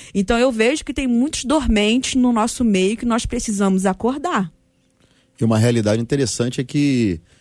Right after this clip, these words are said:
Speaker 2: quantos pais hoje, cristãos ou não, acompanham aquilo que acontece com seus filhos em sala de aula? Porque a maioria passa batido.
Speaker 1: Uhum.
Speaker 2: E o filho é instruído, é ensinado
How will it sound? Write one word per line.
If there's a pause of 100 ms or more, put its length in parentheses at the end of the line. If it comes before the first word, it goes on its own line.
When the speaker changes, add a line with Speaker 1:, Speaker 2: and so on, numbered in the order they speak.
(640)
Speaker 2:
quantos
pais
hoje, (400)
cristãos
ou
não, (720)
acompanham
aquilo
que
acontece
com
seus
filhos
em
sala
de
aula? (920)
Porque (200)
a
maioria (640)
passa
batido. (220)
Speaker 1:
Uhum. (100)
Speaker 2:
E
o
filho
é
instruído,
é
ensinado